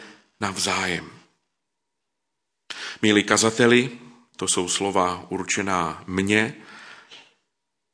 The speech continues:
dovol, ať se boží moc může zjevit ve tvých slabostech. Nepřekážej boží moci, aby mohla se zjevovat.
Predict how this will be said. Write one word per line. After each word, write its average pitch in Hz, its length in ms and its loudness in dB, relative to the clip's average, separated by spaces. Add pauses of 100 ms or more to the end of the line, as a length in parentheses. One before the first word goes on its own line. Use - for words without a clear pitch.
(140)
dovol, 113 280 8
ať 110 280 4 (500)
se - 180 0
boží 113 340 4
moc 117 260 6
může 113 300 4
zjevit 107 520 4
ve 95 160 0
tvých - 360 -6
slabostech. - 1040 -6 (1200)
Nepřekážej 87 1040 0 (540)
boží 95 360 0
moci, 90 520 -2 (1300)
aby 90 200 2
mohla 90 300 2
se 90 160 0
zjevovat. 82 800 -4